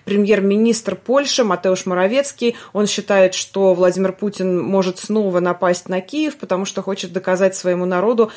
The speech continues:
что он долгосрочный игрок, который никогда не сдается.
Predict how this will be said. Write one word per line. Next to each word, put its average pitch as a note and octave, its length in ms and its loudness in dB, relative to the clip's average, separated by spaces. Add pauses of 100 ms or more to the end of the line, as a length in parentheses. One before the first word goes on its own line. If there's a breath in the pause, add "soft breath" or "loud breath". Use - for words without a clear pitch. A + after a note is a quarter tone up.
(140 loud breath)
что - 240 0
он A3+ 300 6
долгосрочный G#3+ 920 2
игрок, A3+ 520 2
который F3+ 320 0
никогда F3+ 340 0
не F#3+ 120 2
сдается. F3+ 600 0